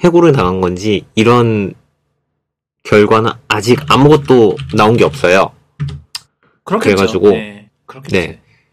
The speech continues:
Speaker 1: 그래서 이제 "왜 얘가 아무 말도 없지?" 하고 있는데, 이제 잘렸다는 썰이 계속 나오는 거죠. 하나씩 하나씩 나오고 이러면서 이제 "얘는 왜 잘렸을까?"
Speaker 2: 근데 뭐 그게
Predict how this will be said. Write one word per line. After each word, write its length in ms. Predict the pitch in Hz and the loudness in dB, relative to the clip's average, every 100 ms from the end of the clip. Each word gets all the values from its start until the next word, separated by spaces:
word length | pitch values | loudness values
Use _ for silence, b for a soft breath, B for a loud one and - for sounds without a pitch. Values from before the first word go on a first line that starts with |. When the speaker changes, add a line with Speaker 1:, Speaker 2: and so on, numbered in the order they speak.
| _ _ _ _ _ _ _ | _ _ _ _ _ _ _
Speaker 1:
그래서 340 | - 117 117 98 | 0 2 2 0
이제 140 | 87 | 0
"왜 680 | 82 87 107 113 113 107 92 | 0 2 4 4 6 4 2
얘가 540 | 82 82 92 90 85 - _ _ _ _ _ | -2 -2 0 0 -4 -10 _ _ _ _ _
아무 220 | - 104 120 | -2 0 2
말도 280 | 113 110 | 2 2
없지?" 380 | 101 - - 135 | 0 -2 -2 2
하고 260 | 156 147 143 | 2 4 2
있는데, 640 | 107 95 95 117 185 190 _ _ _ _ _ _ | 0 -4 -2 0 0 -2 _ _ _ _ _ _
이제 480 | 101 104 101 92 - _ _ _ _ _ - | -2 0 2 0 -4 _ _ _ _ _ -4
잘렸다는 600 | - 202 - 185 160 139 | 2 2 2 0 2 2
썰이 320 | 156 190 160 | 2 0 0
계속 260 | 135 107 | 0 0
나오는 300 | 90 85 87 80 | 0 0 -2 -4
거죠. 220 | 85 98 | -2 0
하나씩 460 | 85 123 117 113 101 | 2 0 2 0 2
하나씩 520 | 107 104 104 101 98 | 0 0 -4 -4 -2
나오고 720 | 90 95 98 95 98 98 95 | 0 0 0 0 0 0 -2
이러면서 320 | 87 87 82 | -6 -8 -6
이제 280 | 82 82 78 b b b b _ 110 | -8 -6 -8 b b b b _ 0
"얘는 180 | 110 | 2
왜 100 | 98 | 2
잘렸을까?" 840 | 101 135 123 - 107 - 92 82 90 _ _ | 2 4 2 0 -4 -4 -6 -6 -12 _ _
Speaker 2:
근데 220 | 214 269 | -10 -8
뭐 280 | 233 180 214 | -6 -4 -6
그게 420 | - 160 208 185 | -8 -8 -6 -6